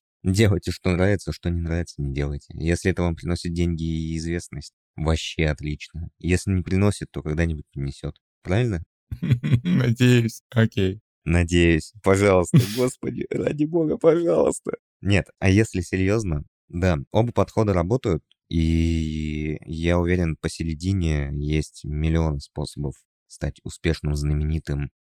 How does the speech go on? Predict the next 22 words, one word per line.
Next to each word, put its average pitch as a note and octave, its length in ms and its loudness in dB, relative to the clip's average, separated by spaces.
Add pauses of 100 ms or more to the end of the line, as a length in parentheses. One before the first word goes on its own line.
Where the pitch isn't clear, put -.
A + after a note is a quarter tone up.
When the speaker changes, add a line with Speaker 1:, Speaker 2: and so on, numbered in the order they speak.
Speaker 1:
А E2 120 0
если E2 280 2
вам D2 200 0
это D2 140 -2
не D2+ 140 0
нужно, C#2+ 460 -4 (280)
то C#2 140 -2
и C#2 180 -2
зачем? D#2+ 600 -2 (340)
Есть C3 240 2
другие D3 260 0
способы, G2 400 0
есть A2 360 0
грязные G2+ 640 2
способы G#2 800 0
обманов F#2+ 680 0
на F#2+ 120 -4
собеседовании, F#2 1000 -4
продавания G2 640 0
каких-то - 380 -8
странных G2 640 -6
идей F#2+ 540 -2